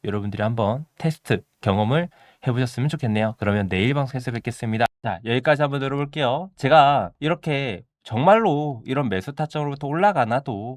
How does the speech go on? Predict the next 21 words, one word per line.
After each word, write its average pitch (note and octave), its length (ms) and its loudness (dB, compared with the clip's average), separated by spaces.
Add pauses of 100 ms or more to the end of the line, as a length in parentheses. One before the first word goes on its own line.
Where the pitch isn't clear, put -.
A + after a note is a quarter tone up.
(120)
여러분들이 G#2 400 -6
테스트 F3 380 -6
해봤으면 F3+ 340 -4
좋겠다 D#3 380 -4
그러고 C#3 440 -6 (240)
일단은 E3+ 440 2
목표 B2 300 -2
주가가 C3+ 840 2
칠십사만 D#3 880 -2
원대였거든요. G2+ 800 -10 (240)
이런 F3 640 4 (240)
단기 C#3+ 1000 -2
저항값들을 C3 1200 -2 (360)
예측할 G3 520 -4
수 F#3+ 240 -10
있는 D#3+ 380 -6
기법이 F3+ 500 -2
있어요. G2 460 -12
그래서 G#2 260 -6
오늘도 C3 380 -4
역시나 B2+ 540 -2